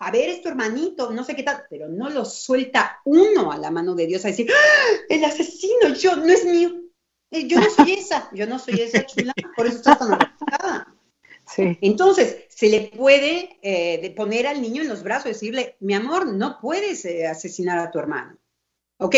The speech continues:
Speaker 1: yo entiendo que tienes una, o si no lo entiende, digamos, es una mamá que no tiene ningún trato con el psicoanálisis, ni con nada de la vida sexual de los niños, ni nada.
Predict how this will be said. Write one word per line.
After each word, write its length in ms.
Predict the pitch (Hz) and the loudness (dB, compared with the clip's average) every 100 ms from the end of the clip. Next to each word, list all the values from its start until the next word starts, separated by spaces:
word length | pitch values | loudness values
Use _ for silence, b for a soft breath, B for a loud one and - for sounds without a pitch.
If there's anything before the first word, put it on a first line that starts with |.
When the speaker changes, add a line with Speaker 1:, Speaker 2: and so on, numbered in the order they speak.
| 214 | 6
Speaker 1:
yo 120 | 262 | 6
entiendo 760 | 262 - - 311 339 262 170 | 4 2 2 4 6 6 2
que 120 | 165 170 | -4 -4
tienes 340 | 202 226 233 | -2 -2 -2
una, 240 | 247 - - | -4 -6 -4
o 80 | |
si 140 | 247 294 | 0 4
no 100 | 349 | 4
lo 60 | |
entiende, 440 | 403 - 233 196 170 | 4 4 2 2 0
digamos, 420 | 240 302 202 190 B B | 0 0 -2 -4 B B
es 160 | 349 | 2
una 120 | 370 | 2
mamá 240 | 330 285 311 | 4 2 0
que 80 | 302 | -2
no 160 | 294 | -6
tiene 220 | 302 311 | -4 -4
ningún 720 | 277 240 240 285 311 339 359 - _ | 0 0 0 2 2 4 0 -4 _
trato 340 | - 294 285 294 | -2 0 0 -4
con 100 | 247 | -6
el 80 | 202 | -6
psicoanálisis, 880 | 208 214 214 247 277 311 320 320 277 | -6 -6 -4 -4 -4 0 0 0 -2
ni 140 | 233 | -2
con 200 | 226 226 | -2 -4
nada 260 | 254 285 285 | -4 -4 -4
de 60 | 214 | -2
la 100 | 202 | -2
vida 180 | 269 | -2
sexual 300 | 277 - 254 | -6 -6 -6
de 80 | 240 | -4
los 140 | 202 202 | -4 -2
niños, 220 | 226 214 | -4 -2
ni 80 | 185 | -2
nada. 260 | 170 147 | -2 -4